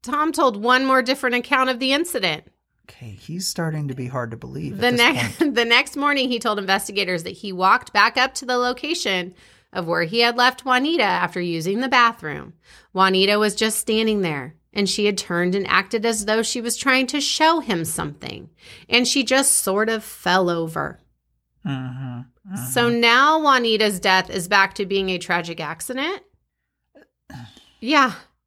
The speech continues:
Speaker 1: And then when questioned about his four different accounts, basically,
Speaker 2: Right.
Speaker 1: he answered, "That's how I can remember it."
Speaker 2: It's my truth.
Speaker 1: Yeah, it's my truth.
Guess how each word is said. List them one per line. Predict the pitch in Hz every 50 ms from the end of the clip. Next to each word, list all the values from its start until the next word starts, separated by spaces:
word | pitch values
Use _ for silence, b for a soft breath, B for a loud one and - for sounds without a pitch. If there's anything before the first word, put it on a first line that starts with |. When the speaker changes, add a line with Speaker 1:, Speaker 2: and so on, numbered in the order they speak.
| _ _ -
Speaker 1:
And | - 254 262 269
then | 269 269 269
when | 262 254 254
questioned | 254 285 330 370 - - 311 294 240
about | 226 226 208 196 196 190
his | 220 208 202 - - _ _ _ _ _ _ _ _ -
four | 285 320 339 269 202 190 185 185 202 247 262 - _ _ -
different | 226 202 - 208 202 190
accounts, | 190 190 - 247 269 240 190 185 202 190 - -
basically, | _ - 185 175 170 170 185 175 - 180 175 180 185 226 269 _ -
Speaker 2:
Right. | 196 180 117 113 120 123 - _ _ _ _ _ _ _ -
Speaker 1:
he | 185 - 269 262 254 247 240
answered, | 247 254 247 262 247 247 240 226 233 - - _ _ _ _ _ _ _
"That's | - 208 175 180 202 202 226 - - -
how | 262 247 247
I | 240 233 240
can | 233 - 240 240
remember | 233 233 226 214 190 175 170 165 160 160
it." | 160 160 156 -
Speaker 2:
It's | 170 165 165 - -
my | 147 143 143 143 139 135 143 147
truth. | 147 - - 175 160 160 165 147 120 - - - - - _
Speaker 1:
Yeah, | - 220 226 214
it's | 202 208 202
my | 196 185 185 185 190 208 190
truth. | - - - 170 170 185 170 147 147